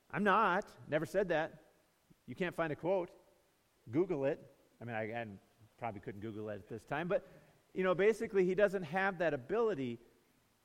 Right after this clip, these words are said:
But he says, how does he respond to that? And he answered them, "You have said so." And Pilate's looking at him, "Okay."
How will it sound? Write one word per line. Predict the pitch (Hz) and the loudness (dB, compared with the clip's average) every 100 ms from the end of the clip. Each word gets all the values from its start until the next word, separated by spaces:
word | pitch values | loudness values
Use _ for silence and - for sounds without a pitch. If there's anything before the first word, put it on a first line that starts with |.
| _ _ _ | _ _ _
But | 175 175 | -6 -4
he | 190 | -6
says, | - 233 240 170 147 - _ _ _ _ | -6 -2 0 0 -4 -18 _ _ _ _
how | - 208 | -10 -8
does | 247 | -8
he | 226 | -6
respond | 196 151 - 131 147 190 | -6 -8 -8 -8 -6 -8
to | 220 | -8
that? | 240 254 - _ _ _ _ - | -6 -8 -10 _ _ _ _ -6
And | 156 156 | -4 -2
he | 151 | -2
answered | 190 226 190 | -2 -4 -4
them, | 147 139 143 _ - | -4 -4 -8 _ -12
"You | 127 196 | -6 -2
have | 175 135 | -2 -2
said | 165 170 | -6 -6
so." | - 101 - _ _ _ _ _ _ _ _ _ _ _ _ _ _ _ _ _ - | -6 -10 -12 _ _ _ _ _ _ _ _ _ _ _ _ _ _ _ _ _ -14
And | 131 | -10
Pilate's | 117 156 165 151 | 0 2 2 0
looking | 156 143 139 | -4 -6 -6
at | 127 | -6
him, | 113 _ - | -8 _ -14
"Okay." | 104 95 87 - - 107 110 135 220 | -12 -12 -16 -18 -10 -6 -4 -4 -6